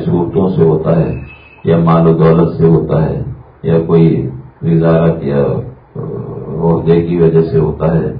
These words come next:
تو یہ بالکل ہی ناپائیدار ہوتا ہے۔ اگرچہ صورت کا عشق بھی ہوتا ہے، تو صورت بھی تغیر پذیر ہوتی، تغیر آ جاتا ہے اس میں۔ جب صورت میں تغیر آ جاتا ہے، حضرت والا رحمۃ اللہ علیہ کا شعر ہے،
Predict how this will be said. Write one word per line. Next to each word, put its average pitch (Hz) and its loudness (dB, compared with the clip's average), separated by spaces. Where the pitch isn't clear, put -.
تو 82 2
یہ - 4
بالکل 85 0
ہی 87 0
ناپائیدار 80 2
ہوتا - -2
ہے۔ - -12
اگرچہ 82 -4
صورت 90 0
کا - 0
عشق 82 0
بھی 87 -4
ہوتا 76 -2
ہے، - -6
تو - 0
صورت 92 2
بھی 82 -2
تغیر 82 0
پذیر 82 2
ہوتی، 80 0
تغیر 78 2
آ 78 -2
جاتا 78 0
ہے - 2
اس - -4
میں۔ - -6
جب 85 2
صورت - 0
میں 85 -2
تغیر 82 2
آ 78 4
جاتا 80 0
ہے، 76 -4
حضرت 82 2
والا 82 4
رحمۃ 80 0
اللہ 78 0
علیہ 80 2
کا - -2
شعر 73 -2
ہے، 73 0